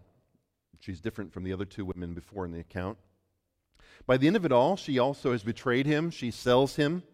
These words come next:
for eleven hundred pieces of silver, and she sells him for a price into the Lord of the, to the lords of the Philistines. They shave his head. That was one of the stipulations of being a Nazirite. He wasn't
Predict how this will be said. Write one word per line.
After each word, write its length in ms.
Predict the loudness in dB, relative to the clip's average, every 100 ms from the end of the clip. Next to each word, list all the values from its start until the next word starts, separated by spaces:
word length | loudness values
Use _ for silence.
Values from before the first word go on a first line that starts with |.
| _
for 100 | -4
eleven 300 | 0 2 0
hundred 240 | -2 -4 -6
pieces 400 | -10 -8 -12 -12
of 100 | -14
silver, 560 | -6 -4 -2 -4 -6 _ _ _ _ _ _ _ _ _ _ -20
and 300 | -20 -16 -14
she 120 | -14
sells 260 | -8 -6 -4
him 100 | -6
for 160 | -4 -4
a 40 |
price 480 | 0 0 2 0 -6
into 220 | -6 -4
the 100 | -6
Lord 440 | -4 -2 -2 -4
of 80 | -6
the, 140 | -8 -12 -16 -10
to 80 |
the 100 | -6
lords 260 | -2 -2 -4
of 80 | -8
the 80 | -8
Philistines. 640 | -6 -6 -8 -16 -16 -20 _ _ _ _ _ _ _ _ _ -16
They 240 | -8 -8
shave 300 | -8 -8 -6
his 140 | -6 -8
head. 400 | -2 -2 -2 -8 _ -20 -16
That 100 | -12
was 120 | -10
one 80 | -8
of 60 | -10
the 60 |
stipulations 680 | -10 -10 -6 -4 -4 -6 -10
of 80 | -8
being 160 | -8 -6
a 20 |
Nazirite. 560 | -4 -6 -4 -4 -4
He 80 | -6
wasn't 300 | -8 -8 -12